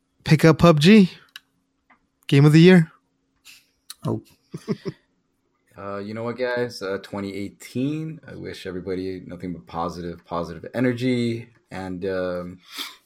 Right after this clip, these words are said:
Speaker 3: if you guys had a bad twenty seventeen, you know what? That's like what we mentioned bef-,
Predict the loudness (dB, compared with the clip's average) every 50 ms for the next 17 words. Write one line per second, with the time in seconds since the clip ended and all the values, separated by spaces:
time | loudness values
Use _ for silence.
0 | _ _ _ _ -14 -8 -4 -2 -2 -2 -2 -2 -2 -2 -2 -2 -2 -2 -2 0
1 | -2 -2 -4 -4 -8 -12 -10 -8 -6 -6 -6 -6 -6 -6 -6 -6 -8 -8 -8 -8
2 | -6 -6 -6 -6 -6 -4 -4 -4 -4 -4 -4 -6 -8 -8 -10 -10 -10 -12 -14 -16
3 | -12 -10 -8 -8 -8 -10 _ _ -10 -10 -10 -8 -8 -8 -8 -8 -8 -8 -8 -8
4 | -8 -10 -12 -18 _ _ _